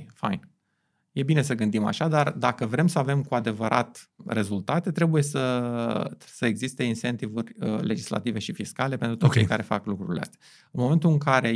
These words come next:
Speaker 1: ele vor apărea, o să vezi că o să apară ca ciupercile, uh,
Speaker 2: Dar caut,
Speaker 1: bucnici
Speaker 2: dar,
Speaker 1: sau
Speaker 2: dar,
Speaker 1: draconești peste tot.
Speaker 2: dar cer clienții așa ceva? Pentru că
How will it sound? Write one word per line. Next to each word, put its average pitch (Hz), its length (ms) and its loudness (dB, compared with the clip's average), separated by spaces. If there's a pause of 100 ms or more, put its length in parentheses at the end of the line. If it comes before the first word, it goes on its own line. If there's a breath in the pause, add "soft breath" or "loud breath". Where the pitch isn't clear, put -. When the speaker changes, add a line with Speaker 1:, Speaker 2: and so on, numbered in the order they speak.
Speaker 1:
ele 117 280 4
vor 110 220 0
apărea, 165 400 2
o 208 40 4
să 180 180 0
vezi 220 300 0
că - 60 -6
o - 20 0
să 185 80 -2
apară 190 180 4
ca 190 100 2
ciupercile, 110 680 -2 (600 soft breath)
uh, 107 640 -2
Speaker 2:
Dar 110 100 4
caut, 156 140 8
Speaker 1:
bucnici 131 180 6
Speaker 2:
dar, 135 80 8
Speaker 1:
sau - 200 0
Speaker 2:
dar, 151 120 8
Speaker 1:
draconești 98 420 0
peste 107 200 -6
tot. 95 240 -8 (100)
Speaker 2:
dar 120 260 0 (180)
cer 147 240 10
clienții 120 380 4
așa 113 140 2
ceva? 139 600 2
Pentru 131 240 4
că 135 180 6